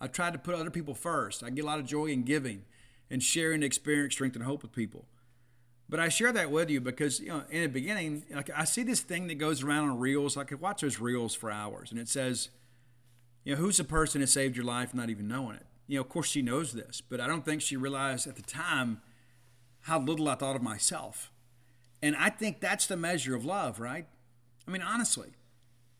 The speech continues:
it's the person that makes you want better for yourself.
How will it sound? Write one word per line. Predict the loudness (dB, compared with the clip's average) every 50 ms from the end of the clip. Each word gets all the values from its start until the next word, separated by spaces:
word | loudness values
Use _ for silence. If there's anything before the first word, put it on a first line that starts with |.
| -20 -20 _ -14 -6 -2
it's | 0 0 2
the | 0 0
person | -2 -2 0 0 2 2 0 0 0 0
that | -2 -2 -2 0
makes | 0 0 0 0 -2 0 2
you | 2 2
want | 2 0 -2 -4 -4 -6 -8 -12
better | -10 -6 -4 -4 -4 -4 -6
for | -6 -8
yourself. | -8 -8 -6 -4 -4 -4 -6 -6 -12 -14 -18 -20 -20